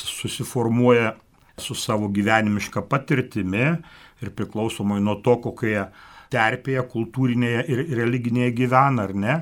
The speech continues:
Taigi ta sąžinė gali būti kaip toks guminis balionas patampomas gerokai. Taigi žmogus gali sukonstruoti, tai pavadinkime, arba išugdyti tą savo sąžinę taip,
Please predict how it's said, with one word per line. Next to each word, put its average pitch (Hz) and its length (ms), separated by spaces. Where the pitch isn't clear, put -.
Taigi 131 260
ta 131 160
sąžinė 147 560
gali 143 240
būti 131 320
kaip 131 240
toks - 320
guminis 131 560
balionas 143 500
patampomas 101 800
gerokai. 98 540
Taigi 143 280
žmogus 175 460
gali 160 340
sukonstruoti, 131 1120
tai 101 120
pavadinkime, 101 760
arba 101 340
išugdyti 117 680
tą 107 160
savo 104 320
sąžinę 110 560
taip, - 320